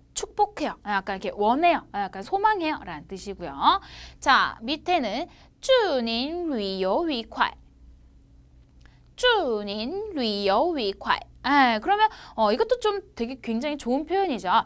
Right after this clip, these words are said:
旅游라고 하면 여행이라는 뜻이에요. 음, 그래서 그냥 단지 물건을 산 것뿐만이 아니라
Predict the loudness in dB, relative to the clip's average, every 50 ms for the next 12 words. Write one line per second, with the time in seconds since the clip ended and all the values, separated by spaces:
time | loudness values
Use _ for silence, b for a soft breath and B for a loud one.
0 | B B B B B -2 0 0 0 0 -2 -2 0 2 2 4 4 4 4 4
1 | 4 2 2 0 -2 -2 -2 -4 -4 -6 -4 -2 -2 -2 -2 -2 -2 -2 -2 -2
2 | -2 -6 -6 -8 -12 -12 -10 -10 -10 -10 -10 -10 -12 -12 -10 -6 -4 -4 -4 -4
3 | -4 -4 0 4 4 4 B B B B B 4 4 4 6 6 4 4 4 2
4 | 0 0 0 0 -2 -2 0 0 0 0 2 4 4 4 4 4 2 2 0 -2
5 | 0 0 -2 -2 -2 -4 -4 -2 0 0 0 0 -2 2 4 4 4 2